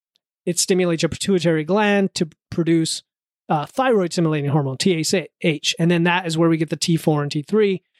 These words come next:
and on and on. Okay. So sometimes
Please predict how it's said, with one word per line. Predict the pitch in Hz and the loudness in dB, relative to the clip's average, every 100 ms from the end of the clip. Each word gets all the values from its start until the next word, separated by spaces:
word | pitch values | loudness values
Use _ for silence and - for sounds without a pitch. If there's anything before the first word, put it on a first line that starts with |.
| _ _ - | _ _ -2
and | 175 | 0
on | 165 | 0
and | 151 | -2
on. | 127 - | -8 -8
Okay. | 185 214 202 _ _ _ _ _ _ | -2 -2 -2 _ _ _ _ _ _
So | - 196 190 175 - _ _ _ | -2 0 2 -2 -6 _ _ _
sometimes | - - 240 302 220 196 180 175 170 - | -4 0 0 2 0 0 0 0 -2 -6